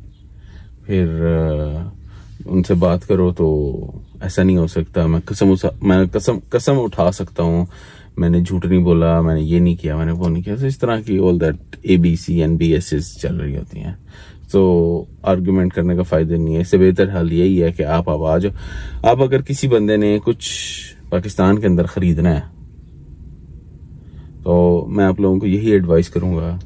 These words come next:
कि आप लोग पहले खुद पाकिस्तान आ जाएं। आप अपनी आंखों के सामने, बेशक आपने कुछ सस्ते से सस्ता या महंगे से महंगा कुछ भी लेना है,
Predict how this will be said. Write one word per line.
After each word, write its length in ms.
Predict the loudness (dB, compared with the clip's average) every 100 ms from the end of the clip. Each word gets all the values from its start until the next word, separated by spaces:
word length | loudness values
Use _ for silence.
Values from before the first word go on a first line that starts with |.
| -8
कि 60 |
आप 220 | -4 -4 -2
लोग 200 | -4 -2
पहले 180 | -4
खुद 160 | -2 -4
पाकिस्तान 480 | -4 -6 -6 -6 -6
आ 160 | -6
जाएं। 260 | -6 -6 -8 -12 -20 -20 -20 -20 -20 -20 -20 -20 -20 -10
आप 200 | -4 -2
अपनी 280 | 0 0 0
आंखों 440 | -2 -6 -4 -2
के 80 | -2
सामने, 540 | 0 0 2 0 -2 -6
बेशक 320 | -2 0 2
आपने 240 | 0 -2 -6
कुछ 200 | -8 -6
सस्ते 320 | -8 -6 -8
से 260 | -6 -8
सस्ता 260 | -6 -2 -2
या 160 | 0 2
महंगे 280 | 2 2
से 120 | 0 -2
महंगा 260 | 0 -2
कुछ 240 | -2 -4 -2
भी 80 |
लेना 280 | -2 -2
है, 80 | -8